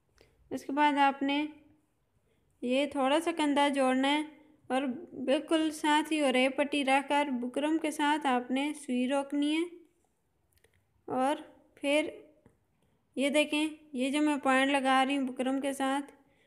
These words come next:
और इसके ऊपर भी पॉइंट लगा रही हूँ और ये पट्टी के ऊपर, और फिर इन दो पॉइंट्स को आपने मिलाकर ऊपर सुई रोकनी है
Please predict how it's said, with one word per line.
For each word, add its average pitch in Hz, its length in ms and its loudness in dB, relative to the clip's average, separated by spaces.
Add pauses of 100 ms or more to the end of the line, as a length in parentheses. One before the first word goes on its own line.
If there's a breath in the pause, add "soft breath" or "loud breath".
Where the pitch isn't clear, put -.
(200 soft breath)
और 254 200 -6
इसके 294 300 -2
ऊपर 311 200 -2
भी 285 120 -2
पॉइंट 247 320 2
लगा 240 320 0
रही 247 160 0
हूँ 285 120 -2 (500)
और 247 180 -2
ये 269 140 2
पट्टी 269 320 -4
के 254 140 -2
ऊपर, 269 320 -2 (1080 loud breath)
और 254 180 -2
फिर 294 300 2
इन 285 280 -2
दो 302 200 6
पॉइंट्स 302 380 2
को 311 120 -2
आपने 277 360 2
मिलाकर 277 720 2
ऊपर 254 260 -4
सुई 247 300 -2
रोकनी 277 400 0
है 311 140 0